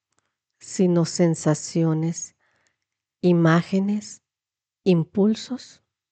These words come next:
o emociones que surjan espontáneamente. Desde ese lugar interno,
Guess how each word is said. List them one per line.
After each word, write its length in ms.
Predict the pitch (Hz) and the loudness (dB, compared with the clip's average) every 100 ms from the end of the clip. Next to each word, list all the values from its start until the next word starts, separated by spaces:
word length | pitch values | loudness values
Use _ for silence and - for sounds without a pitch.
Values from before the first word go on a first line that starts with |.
| _ | _
o 120 | 175 180 | 0 2
emociones 800 | 165 156 - 180 185 214 214 - | 2 0 0 2 2 2 -2 -4
que 140 | 175 | -6
surjan 540 | - 202 233 - 196 | -2 0 0 -2 0
espontáneamente. 1300 | 160 - - 160 156 - 170 165 151 143 139 135 143 - _ _ _ _ _ _ _ _ _ _ _ _ _ _ _ _ _ _ _ _ _ _ _ _ _ _ _ _ _ _ _ | -2 -4 -2 -2 0 0 0 2 0 -2 -4 -6 -10 -10 _ _ _ _ _ _ _ _ _ _ _ _ _ _ _ _ _ _ _ _ _ _ _ _ _ _ _ _ _ _ _
Desde 540 | 170 165 - 175 180 | -2 -2 2 4 4
ese 240 | 208 - 233 | 4 2 2
lugar 340 | 214 196 180 | 2 2 2
interno, 720 | 180 170 175 156 151 147 156 | 2 0 2 2 0 -4 -8